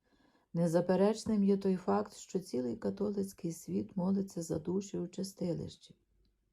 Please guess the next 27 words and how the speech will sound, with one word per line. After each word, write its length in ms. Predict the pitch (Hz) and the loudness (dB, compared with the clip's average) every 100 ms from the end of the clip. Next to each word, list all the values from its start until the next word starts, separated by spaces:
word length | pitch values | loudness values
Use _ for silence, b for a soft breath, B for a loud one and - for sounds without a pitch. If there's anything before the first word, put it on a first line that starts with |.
| _ _ _ _ _ _ _ b b b b b - | _ _ _ _ _ _ _ b b b b b -4
Як 220 | 180 180 | 0 0
тепер 400 | - 202 240 240 | 0 2 2 2
ми 180 | 240 233 | 4 4
молимося, 680 | 226 214 220 208 202 196 196 | 4 2 2 2 0 -2 -4
так 260 | 190 220 208 | -4 -4 2
молилися 580 | 196 190 196 196 196 170 | 4 4 4 2 0 -2
наші 380 | 170 170 - | -2 -2 -6
батьки 540 | 165 156 151 - 175 190 | -4 -4 -4 -6 -2 -2
і 40 | |
прадіди. 640 | 190 160 151 147 - - - - b b b b b | -2 -2 -2 -2 -6 -10 -14 -18 b b b b b
Про 140 | - | 0
існування 680 | 170 165 185 175 190 208 202 | 2 2 0 2 4 4 2
цього 320 | 196 196 185 170 | 2 2 0 0
звичаю 720 | 160 170 180 - 170 160 190 B B B | -2 -2 -2 -4 -4 -4 -6 B B B
ще 280 | - - 208 | -12 -2 0
в 60 | |
шістнадцятому 800 | 202 220 - 247 262 226 214 208 | 0 -4 -2 -2 -2 -2 0 0
столітті 640 | 202 - 196 226 240 - 196 | 0 0 2 2 -2 0 0
засвідчує 760 | 190 190 202 220 233 - 214 | 0 -6 -4 -4 -4 -4 -2
Тридентський 760 | 196 196 190 196 233 - - 208 | 0 -2 0 0 0 -4 -8 -8
собор, 600 | - 220 196 185 156 - b b b b | -6 -4 -2 0 -2 -4 b b b b
який 340 | 165 170 196 190 | -4 0 2 2
протилежну 760 | 175 170 170 180 208 240 226 | 0 -2 0 0 0 -2 -2
науку 480 | 220 214 208 202 196 | 0 2 0 -2 -6
практикує 760 | 196 196 190 190 190 180 180 175 | -4 -6 -2 -4 -2 -4 -2 -2
як 240 | 185 196 | -4 -6
помилку. 680 | - 180 160 156 151 - | -6 -6 -4 -6 -8 -12